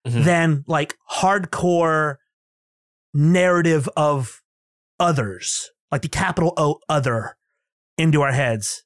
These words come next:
Speaker 1: The way I've kind of thought about it is that it's so intimate because when you have headphones on, it kind of feels like, it has the same sensation of the voice in your head, like, the way
Speaker 2: Yeah.
Speaker 1: you think. And no one thinks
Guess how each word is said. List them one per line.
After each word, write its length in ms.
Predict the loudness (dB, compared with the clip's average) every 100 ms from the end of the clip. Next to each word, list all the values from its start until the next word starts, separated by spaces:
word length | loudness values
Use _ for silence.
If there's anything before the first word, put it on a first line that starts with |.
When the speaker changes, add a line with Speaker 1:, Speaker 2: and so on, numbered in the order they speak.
| _
Speaker 1:
The 80 | -2
way 140 | 0 0
I've 140 | 0
kind 120 | -2
of 60 | 0
thought 160 | 0
about 180 | 0 -2
it 60 | -2
is 200 | -2 0
that 200 | -2 -4 _ _ -6
it's 160 | -2
so 220 | 0 2
intimate 300 | 0 0 -2
because 500 | -2 0 0 0 -2 _ _ _ _ -6
when 120 | -2
you 100 | -2
have 400 | -2 -2 -2 -2
headphones 480 | -2 -4 -2 -2 -2
on, 140 | -4
it 160 | -4 -6
kind 180 | -4 -4
of 80 | -4
feels 480 | -2 0 2 0
like, 260 | 0 -2 0
it 40 |
has 140 | 0 0
the 60 |
same 180 | 0 0
sensation 340 | 0 0 0 0
of 60 |
the 60 | -2
voice 340 | 0 0 0
in 60 | -2
your 100 | -2
head, 360 | -2 -2 -4 -8 _
like, 140 | -6 -2
the 60 |
way 100 | 2
Speaker 2:
Yeah. 140 | 2 2
Speaker 1:
you 40 |
think. 220 | 0 -2 -8 _ _ _
And 220 | -2 0 2
no 160 | 2
one 240 | 2 0 0
thinks 640 | -2 -2 -2 -2 -2 -2